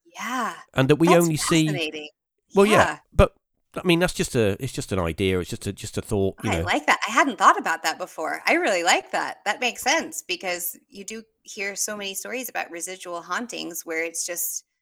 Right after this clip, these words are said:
Speaker 1: the same repetitive motion. A man goes up the stairs.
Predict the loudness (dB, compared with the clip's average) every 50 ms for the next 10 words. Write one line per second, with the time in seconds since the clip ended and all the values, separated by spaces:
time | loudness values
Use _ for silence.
0 | _ _ _ _ _ -12 -8 -6 -4 -2 -2 -4 -4 -6 -8 -10 -10 -10 -10 -6
1 | -6 -6 -6 -6 -10 -10 -6 -4 -4 -4 -4 -4 -6 -6 -6 -8 -6 -4 0 0
2 | 0 0 -2 -4 -4 -6 -4 -4 -6 -8 -8 _ -10 -8 -6 -2 0 2 2 2
3 | 2 0 -2 -4 -6 -6